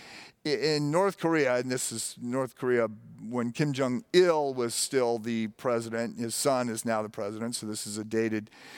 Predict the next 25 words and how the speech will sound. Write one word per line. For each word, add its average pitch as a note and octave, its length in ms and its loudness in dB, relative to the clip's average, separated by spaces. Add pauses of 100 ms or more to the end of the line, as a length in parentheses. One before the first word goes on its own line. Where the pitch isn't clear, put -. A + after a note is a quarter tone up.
(200)
uh, A2 160 -6
quote, B2+ 460 0
but, A#2 260 -4
uh, A#2 160 4 (460)
he D3+ 180 0
said, C3 460 2
you C#3 80 -2
know, B2 400 2
uh, A#2+ 260 4
"For C3 280 -6
all A#3 460 6
the F#3 180 4
oppression C#3+ 920 -2
in C3 120 -2
North B2+ 280 -4
Korea, A2+ 480 -6 (580)
from, B2+ 420 0
uh, A#2 200 4
living D3 260 2
under C#3 160 2
the B2 140 -2
regime B2+ 460 0
of, G#2+ 380 -4
of A2 260 0
the, A2 300 2